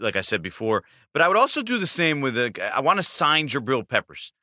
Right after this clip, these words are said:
Like, if I sign him long-term, uh, and even if they're sold on Evan Ingram, I'm not sure if I would be sold on, I, I'm not sure anyone could be sold on Evan Ingram right now with the way he played. But if you sign a guy like, uh,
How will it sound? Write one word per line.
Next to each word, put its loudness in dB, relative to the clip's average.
Like, -2
if 0
I 6
sign 2
him 0
long-term, 0
uh, 2
and -2
even 0
if -4
they're 0
sold 0
on 0
Evan 0
Ingram, -6
I'm -8
not -2
sure -8
if -14
I 4
would -8
be -12
sold -6
on, -4
I, -6
I'm -6
not -6
sure -4
anyone -4
could -18
be -12
sold -8
on -6
Evan -4
Ingram -8
right -6
now -6
with -12
the -16
way -6
he -16
played. -2
But 4
if -6
you 2
sign 4
a -4
guy 4
like, 2
uh, 4